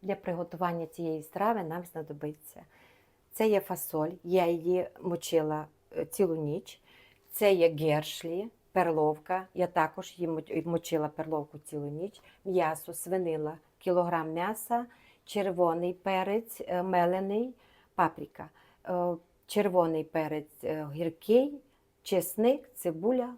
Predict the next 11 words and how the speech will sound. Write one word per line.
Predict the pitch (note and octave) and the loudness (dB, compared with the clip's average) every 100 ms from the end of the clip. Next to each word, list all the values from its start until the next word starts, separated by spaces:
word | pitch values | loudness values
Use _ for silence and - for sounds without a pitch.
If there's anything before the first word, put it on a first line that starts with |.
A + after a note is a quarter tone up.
| - | 0
лавровий | F3 D#3+ E3 D#3 D#3 | 0 2 2 2 -2
лист | D#3 G3+ C#4 - - _ - | 0 0 -2 -4 -18 _ -10
і | G#3 C#4+ D4+ _ _ _ _ | -6 -6 -10 _ _ _ _
морква. | D3+ C#3+ - _ - _ _ | -10 -10 -14 _ -20 _ _
Перловку | - F#3 F3+ G3 G#3+ G#3 | -6 -2 2 2 0 -2
я | F3+ | -2
буду | E3 F#3 G3 | -2 -4 -2
відварювати | G3 D#3+ F3 D#3 E3+ F3 G3 G#3+ | -4 0 0 2 0 -2 -2 -2
не | G3 D#3 E3 G3 | -2 0 2 2
до | G#3+ F#3+ | 2 0
готовності. | F3+ F3 D3+ C#3 C#3+ D3 - - G3 | 0 -4 -4 -4 -6 -12 -16 -14 -12